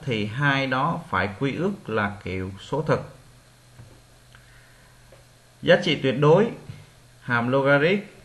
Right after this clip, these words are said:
lũy thừa, cơ số e, hàm sin, hàm cos. Các bạn chú ý tham khảo cái tên hàm, cái kiểu đối số và kiểu trả về. Vì một số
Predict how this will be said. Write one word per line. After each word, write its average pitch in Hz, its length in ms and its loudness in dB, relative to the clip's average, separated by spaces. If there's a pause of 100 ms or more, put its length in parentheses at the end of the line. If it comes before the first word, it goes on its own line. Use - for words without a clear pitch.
lũy 120 340 -2
thừa, 123 420 2
cơ 135 140 0
số 143 160 -2
e, 139 500 0 (100)
hàm 101 180 -4
sin, 139 280 0
hàm 104 280 -4
cos. 165 200 4 (880)
Các 147 120 -2
bạn 113 360 2
chú 135 80 -2
ý 147 160 0
tham 147 320 -2
khảo 92 420 -2 (760)
cái - 160 -4
tên 147 200 4
hàm, 117 380 2 (800)
cái - 180 -6
kiểu 107 180 -2
đối 127 120 0
số 147 500 0
và 104 80 -6 (100)
kiểu 101 220 -4
trả 95 140 0
về. 107 400 0 (2500)
Vì 120 200 -4
một 110 200 -4
số 147 140 0